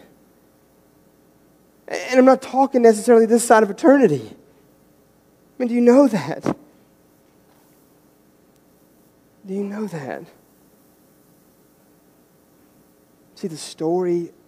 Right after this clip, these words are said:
of Christmas is a reminder that our faith in God is not misplaced, that he keeps his promises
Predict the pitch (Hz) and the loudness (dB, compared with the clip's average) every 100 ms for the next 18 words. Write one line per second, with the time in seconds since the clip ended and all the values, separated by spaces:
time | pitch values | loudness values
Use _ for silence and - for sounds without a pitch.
0 | - 131 - - 147 - 123 - 123 117 | -20 -20 -14 -12 -12 -12 -14 -14 -16 -12
1 | 113 123 120 110 113 120 - - 117 107 | -10 -10 -10 -8 -8 -8 -12 -14 -14 -14
2 | - - 117 107 104 101 64 71 - _ | -20 -20 -18 -14 -14 -14 -18 -20 -20 _
3 | - - - _ _ _ _ _ _ _ | -18 -18 -20 _ _ _ _ _ _ _
4 | _ _ _ _ 139 127 - 151 - 127 | _ _ _ _ -8 -8 -10 -14 -14 -16
5 | - 123 107 - - - - | -10 -10 -10 -18 -20 -20 -20